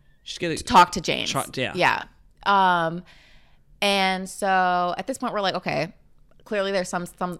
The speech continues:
Speaker 2: some sort of
Speaker 1: Yeah.
Speaker 2: thing going on with Donna and James."
Speaker 1: Yeah, they were in this
Speaker 2: And
Speaker 1: video with
Speaker 2: right,
Speaker 1: Laura.
Speaker 2: right, right. They're in the video with Laura, so, like, clearly that's something. And so at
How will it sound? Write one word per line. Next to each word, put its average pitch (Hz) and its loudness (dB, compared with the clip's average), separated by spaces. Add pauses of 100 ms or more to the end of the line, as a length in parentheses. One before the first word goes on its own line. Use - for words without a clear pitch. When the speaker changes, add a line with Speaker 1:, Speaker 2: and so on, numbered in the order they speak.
Speaker 2:
some 311 0
sort 285 -4
of - 0
Speaker 1:
Yeah. - 0
Speaker 2:
thing 185 2
going 170 -2
on 170 -2
with 160 -8
Donna 151 0
and 233 -4
James." 156 -4
Speaker 1:
Yeah, 127 -2
they 190 0
were 185 6
in 180 6
this 170 4
Speaker 2:
And 170 0
Speaker 1:
video 139 2
with 131 2
Speaker 2:
right, 170 6
Speaker 1:
Laura. 135 2
Speaker 2:
right, 175 4
right. 175 2
They're 151 -4
in 165 -6
the 214 -6
video 269 -6
with 277 -10
Laura, 175 -2
so, 170 -10
like, 156 -4 (180)
clearly 226 -4
that's 180 -2
something. 185 -8 (580)
And 196 2
so 190 -2 (600)
at 190 2